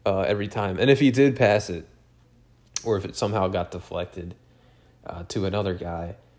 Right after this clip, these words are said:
uh, they would basically lose it to the Florida Everblades within, like, a second. Yeah. Uh, I, I do feel like there is a hierarchy of N I H H teams, or whatever the hell the league's called,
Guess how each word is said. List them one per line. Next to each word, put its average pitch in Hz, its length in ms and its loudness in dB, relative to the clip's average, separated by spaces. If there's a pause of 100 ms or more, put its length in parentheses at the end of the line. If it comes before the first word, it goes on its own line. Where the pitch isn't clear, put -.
(560)
uh, 90 200 -2
they 95 100 0
would 95 140 -2
basically 104 380 -2
lose 95 280 -2
it 90 160 -4 (280)
to 92 460 -4
the 92 140 -10
Florida 92 540 -2
Everblades 92 920 -4
within, 95 320 -6
like, 87 160 -6
a 80 80 -10
second. - 440 -10 (680)
Yeah. - 260 -10 (200)
Uh, - 440 -6 (1160)
I, 113 280 4
I 110 100 2
do 123 280 0
feel 110 280 0
like 101 240 0
there 104 140 0
is 107 140 0
a 104 80 -4
hierarchy 104 640 0
of 98 260 -2
N 107 160 -6
I 104 180 -2
H 104 440 -4
H 98 320 -6
teams, 101 420 -8
or 104 60 -6
whatever 110 280 2
the 98 100 2
hell 98 160 -2
the 92 80 -6
league's 95 320 -8
called, 92 400 -6